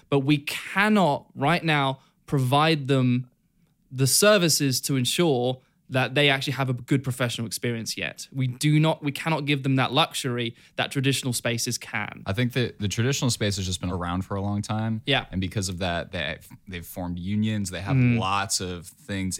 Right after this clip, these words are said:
Speaker 2: in place to say, "Hey, this is how much we're working. This is how
Speaker 1: Mm.
Speaker 2: we protect ourselves."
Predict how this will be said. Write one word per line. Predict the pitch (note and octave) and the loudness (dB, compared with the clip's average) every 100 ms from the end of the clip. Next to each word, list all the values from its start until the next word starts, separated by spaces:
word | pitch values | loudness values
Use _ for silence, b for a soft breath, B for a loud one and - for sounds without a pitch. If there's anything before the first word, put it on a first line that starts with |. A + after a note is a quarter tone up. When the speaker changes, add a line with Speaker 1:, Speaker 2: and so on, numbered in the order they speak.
| - | -4
Speaker 2:
in | A2 G#2 | -2 -2
place | - A2+ G2 - | -2 -2 -2 -4
to | G2+ | -4
say, | - F2 | -4 -4
"Hey, | G2 G2 F#2 - - | -2 -2 -2 -4 -10
this | - G2 | -8 -6
is | G2 - - _ | -6 -8 -14 _
how | - F2 F2+ | -12 -8 -6
much | F2 - | -8 -10
we're | F2+ | -10
working. | F2+ F2 - F2 E2+ | -8 -10 -8 -10 -8
This | F2+ F#2+ | -8 -4
is | |
how | C#3+ | 0
Speaker 1:
Mm. | F#2 | 0
Speaker 2:
we | |
protect | F2+ G2+ - E2+ F2+ | -4 -8 -10 -10 -8
ourselves." | D#2+ - F2 F2 E2 - | -8 -6 -6 -6 -8 -10